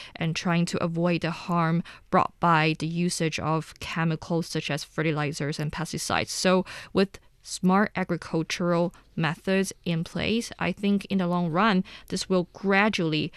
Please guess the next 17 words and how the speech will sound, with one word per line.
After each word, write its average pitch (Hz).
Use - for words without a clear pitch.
help -
you 131
to 165
achieve -
higher 185
yields, 180
well, 165
without 160
sacrificing, 156
uh, 139
the 151
health 175
of, 147
you 156
know, 147
the 175
environment. 143